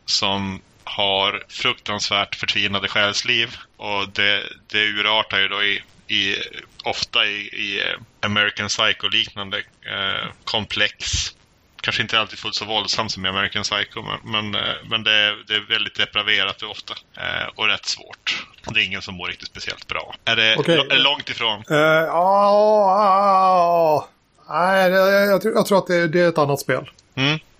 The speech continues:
Speaker 2: Det, det, det är varken Until Dawn eller Silver and White.
Speaker 1: Mm. De, de är, de är, de är gladare i Until
Speaker 2: Ja,
Speaker 1: Dawn.
Speaker 2: men de, de är, det,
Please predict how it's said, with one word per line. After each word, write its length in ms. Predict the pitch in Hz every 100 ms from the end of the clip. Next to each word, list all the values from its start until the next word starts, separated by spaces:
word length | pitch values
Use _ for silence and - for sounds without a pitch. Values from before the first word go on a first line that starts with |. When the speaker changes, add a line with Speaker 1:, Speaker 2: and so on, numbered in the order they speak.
| _
Speaker 2:
Det, 220 | 170 151 165
det, 180 | 170
det 160 | 175 165
är 60 | 160
varken 560 | 151 131 156 135 131
Until 300 | 151 131 139
Dawn 300 | 127 139 123
eller 360 | 123 123 131 135
Silver 340 | - 135 123
and 100 | - -
White. 180 | - - - _ _ -
Speaker 1:
Mm. 200 | 127 143 _
De, 140 | - 110 113
de 200 | 117 113
är, 140 | 113
de 140 | 117 113
är, 100 | 107 - -
de 120 | 117
är 40 | 117
gladare 500 | 117 107 107 104 95
i 280 | 98 104 104 - _ _ _ -
Until 240 | 107 107
Speaker 2:
Ja, 60 | 165
Speaker 1:
Dawn. 140 | 185
Speaker 2:
men 20 |
de, 160 | 196 208
de 200 | 202 202
är, 240 | 202 214
det, 140 | 208